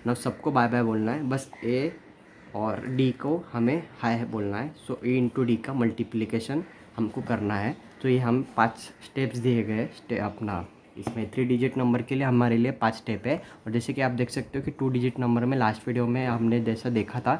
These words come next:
कि उसको सिर्फ तीन steps था, जैसा डिजिट बढ़ेगा वैसा steps बढ़ेंगे। So इसके लिए अभी ये पांच steps है, ये थोड़ा सा आप पहले देख लीजिएगा। Now let's take an example of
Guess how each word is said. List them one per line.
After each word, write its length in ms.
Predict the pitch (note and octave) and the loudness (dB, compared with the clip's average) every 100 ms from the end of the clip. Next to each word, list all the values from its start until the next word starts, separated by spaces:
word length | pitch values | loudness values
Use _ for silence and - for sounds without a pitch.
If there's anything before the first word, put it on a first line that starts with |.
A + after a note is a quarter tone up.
| - - - | -2 -10 -8
कि 80 | - | -2
उसको 260 | A#2+ - C3 | -2 -2 -2
सिर्फ 200 | E3+ - | 0 2
तीन 180 | C#3 B2+ | 2 2
steps 320 | - A2+ - | 0 -2 -2
था, 180 | F2+ - - - | -8 -8 -16 -4
जैसा 300 | A#2+ A#2+ D3 | 0 2 4
डिजिट 480 | C#3+ D3 C3+ C3 C#3+ | 4 2 2 4 4
बढ़ेगा 300 | C#3 C3+ D#3 | 2 2 4
वैसा 260 | D3 - C#3+ | 2 2 -2
steps 260 | - B2 | 0 0
बढ़ेंगे। 420 | A#2+ A2 G2 G2 D3 - - - - | 0 0 0 0 -2 -4 -14 -16 -4
So 80 | |
इसके 260 | B2 A#2 C3 | -4 -4 -4
लिए 120 | B2+ | -4
अभी 180 | B2 B2+ | -2 -2
ये 60 | C3 | -4
पांच 240 | B2 A#2 | -2 -2
steps 460 | - C3 A#2+ - C#3 | -2 -4 -4 -2 -4
है, 60 | E3+ - | -4 -4
ये 60 | A#2 | -2
थोड़ा 140 | B2 B2 | 0 2
सा 120 | B2+ | 0
आप 120 | A#2 | 0
पहले 180 | B2 B2 | 0 0
देख 260 | A2+ A2 G#2 | 2 0 -2
लीजिएगा। 360 | G2 G2 A2 - - - - | -4 -4 -4 -8 -14 -14 -2
Now 100 | B2+ B2+ | 0 2
let's 280 | B2+ - C3+ | 0 -2 -2
take 140 | A#2+ | 0
an 140 | C#3+ A#2 | 2 0
example 480 | A2 B2 A#2 C3+ A#2+ | 2 0 0 0 0
of 160 | B2 | 0